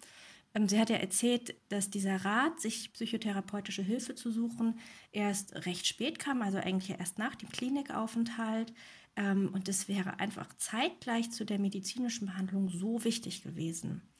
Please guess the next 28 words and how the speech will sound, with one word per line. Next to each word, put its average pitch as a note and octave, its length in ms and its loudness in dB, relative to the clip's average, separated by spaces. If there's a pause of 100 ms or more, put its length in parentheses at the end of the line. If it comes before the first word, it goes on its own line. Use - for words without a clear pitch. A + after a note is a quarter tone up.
(600)
Ich - 280 -6
würde A3+ 280 2
jetzt A#3+ 220 0
an G#3 160 0
der G#3 140 0
Stelle G#3 340 0
gerne G#3+ 380 2
sagen G3 340 2
können, G3+ 320 0
dass F#3+ 140 -2
das F#3 200 0
so A3 200 0
wahrscheinlich F#3+ 580 0
heute A3+ 320 2
nicht C4 160 2
mehr C4+ 140 0
passieren B3 560 0
würde. B3 320 0
Also F#3+ 340 2
das F#3 340 -4
ist - 140 -4
ja G3+ 80 2
bei F#3 140 2
Jasmin F3+ 400 2
schon G3+ 160 -2
einige F#3+ 340 0
Jahre F#3 280 2
her. A3 260 2